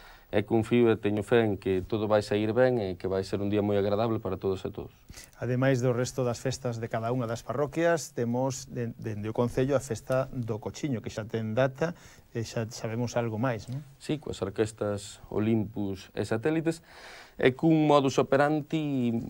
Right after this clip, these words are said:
Speaker 1: operandi moi semellante a, ao de outros anos. Coas comisións, eh, seguiremos colaborando como foi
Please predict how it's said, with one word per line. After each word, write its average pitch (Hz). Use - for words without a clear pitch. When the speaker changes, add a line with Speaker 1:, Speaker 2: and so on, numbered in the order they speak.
Speaker 1:
operandi 135
moi 160
semellante 113
a, 87
ao 95
de 101
outros 98
anos. 82
Coas 107
comisións, 110
eh, -
seguiremos 104
colaborando 98
como 110
foi 101